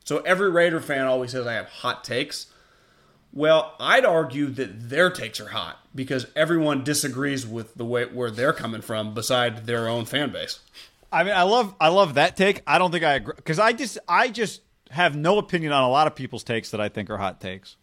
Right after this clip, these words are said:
Speaker 2: So maybe it's more team specific.
Speaker 1: Yeah, I think a lot of,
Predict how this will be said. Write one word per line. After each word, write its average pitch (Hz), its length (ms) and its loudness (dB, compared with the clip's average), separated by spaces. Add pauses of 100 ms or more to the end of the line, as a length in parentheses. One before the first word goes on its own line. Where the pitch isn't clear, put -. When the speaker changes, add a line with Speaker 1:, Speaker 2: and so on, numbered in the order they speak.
(1400)
Speaker 2:
So 143 160 -2
maybe 147 300 4
it's 123 120 -2
more 127 200 -2
team 127 280 -4
specific. 104 640 -10 (800)
Speaker 1:
Yeah, 151 160 2
I 156 40 4
think 165 200 -2
a 147 60 2
lot 151 540 4
of, - 280 -4